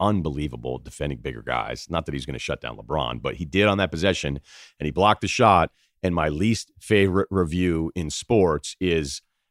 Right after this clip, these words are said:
when the guy swipes the ball out of your hands, like science on the super Mythbuster slow motion cam is gonna show, the ball usually is always gonna, like,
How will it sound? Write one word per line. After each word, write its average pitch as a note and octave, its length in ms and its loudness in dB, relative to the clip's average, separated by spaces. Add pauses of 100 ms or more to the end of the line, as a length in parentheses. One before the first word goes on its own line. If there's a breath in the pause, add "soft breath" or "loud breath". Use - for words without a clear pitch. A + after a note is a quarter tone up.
(120)
when F#2 160 2
the F2 80 -2
guy G#2 260 4
swipes G2+ 460 2
the D#2+ 160 -10
ball F#2+ 280 6
out F#2 160 4
of F2+ 80 -2
your F#2 140 0
hands, G#2 380 2
like F2 160 0
science G#2+ 680 0
on F2+ 220 0
the E2+ 220 -4
super G#2 520 2
Mythbuster F#2+ 600 0
slow F#2+ 240 0
motion A2 380 2
cam F2+ 320 -2
is E2 100 -4
gonna F#2 160 0
show, B2 300 4
the F2+ 80 0
ball G#2 420 4
usually G2+ 340 0
is E2+ 100 0
always G2 340 2
gonna, F2+ 220 0 (840)
like, G2 260 -2